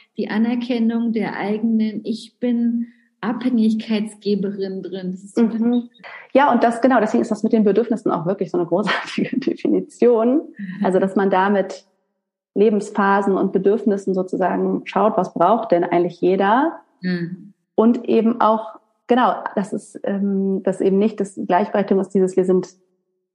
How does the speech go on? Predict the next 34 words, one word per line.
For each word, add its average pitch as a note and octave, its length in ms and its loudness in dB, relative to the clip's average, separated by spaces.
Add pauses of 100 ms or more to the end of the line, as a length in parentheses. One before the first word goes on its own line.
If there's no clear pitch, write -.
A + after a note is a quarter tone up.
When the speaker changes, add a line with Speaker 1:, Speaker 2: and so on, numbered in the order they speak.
Speaker 2:
gleich, G#3+ 440 2
sondern G3+ 220 0
diese G3 160 0
Fairness. B3 460 0
Ich - 60 -20
hab - 120 -8
grad F3 200 -4
nicht, F#3 140 -2
also F3 120 0
in, G3 160 2
im G3 160 0
Englischen A3 340 2
ist E3+ 100 -4
das E3 100 -8
doch E3+ 160 -4
auch - 140 0
irgendwie F3+ 220 0
besser. F#3 560 0 (200)
Speaker 1:
E-, B3 180 -2
Speaker 2:
Equity B3+ 500 2
und B3+ 120 -2
Equality, G#3+ 840 0
Speaker 1:
Ja. G3 80 -10
Speaker 2:
so G#3 120 4
muss F3 200 -2
man, D3+ 220 -4 (100)
genau. E3+ 300 -2 (360)
Speaker 1:
Aber A#3+ 160 2
ist A#3+ 140 0
das C4+ 180 -2
nicht B3+ 220 0
auch A3 240 -4
gleich A3 300 -4
noch A3 220 -2